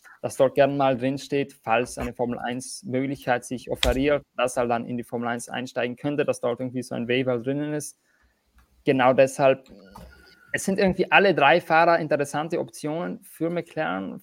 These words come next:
Fa-, also falls natürlich ein Piastri nicht zusagen würde, wovon wir mal ausgehen. Aber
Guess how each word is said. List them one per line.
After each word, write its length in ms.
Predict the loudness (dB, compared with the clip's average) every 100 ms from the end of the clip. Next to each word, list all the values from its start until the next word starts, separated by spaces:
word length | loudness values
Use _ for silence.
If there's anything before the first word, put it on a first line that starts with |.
| _
Fa-, 100 | -8
also 240 | -4 -2 -2 0
falls 280 | 4 4 4
natürlich 260 | -10 -6
ein 80 | -4
Piastri 380 | 0 0 -2 -8
nicht 180 | -8 -6
zusagen 440 | -6 -2 0 2
würde, 300 | 0 0 -4 _
wovon 300 | -16 -6 -4
wir 100 | 0
mal 160 | 0 2
ausgehen. 500 | 2 2 -2 -6 -6 -14 -20 _ _
Aber 340 | 2 6 6